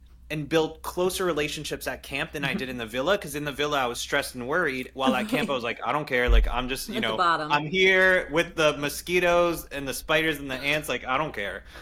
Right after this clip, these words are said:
Speaker 1: Um, but the villa was beautiful, and the beds were so comfortable.
Speaker 2: Ah.
Speaker 1: Another thing they didn't show, we were sponsored, uh, by Way, by the One Key List. So we had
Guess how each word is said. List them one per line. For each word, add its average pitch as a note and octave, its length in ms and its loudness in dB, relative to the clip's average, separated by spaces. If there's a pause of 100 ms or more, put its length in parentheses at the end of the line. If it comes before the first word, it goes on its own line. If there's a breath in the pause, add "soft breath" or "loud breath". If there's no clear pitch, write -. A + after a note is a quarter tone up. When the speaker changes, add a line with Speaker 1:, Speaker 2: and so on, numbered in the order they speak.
(160 loud breath)
Speaker 1:
Um, B2 420 2 (200 soft breath)
but D3 120 -4
the E3+ 100 2
villa D3+ 360 0
was D3+ 220 -2
beautiful, - 640 -12 (100)
and A#2+ 120 -14
the A#2+ 100 -4
beds B2+ 420 -2
were A#2 60 -10
so - 180 -8
comfortable. C#3 760 0 (300)
Speaker 2:
Ah. E3 340 -2
Speaker 1:
Another E3 260 0
thing D#3 200 -6
they D3 80 0
didn't C#3+ 160 -2
show, F#3 160 0
we B2+ 140 -4
were C3 100 -2
sponsored, C3 600 -4 (280 loud breath)
uh, A2 220 0
by A2+ 220 -2
Way, A#2 760 -4
by A#2 140 0
the A#2+ 100 -2
One A#2 300 -2
Key C3 300 -6
List. B2+ 380 0
So B2+ 200 0
we B2+ 240 -2
had C#3 340 -2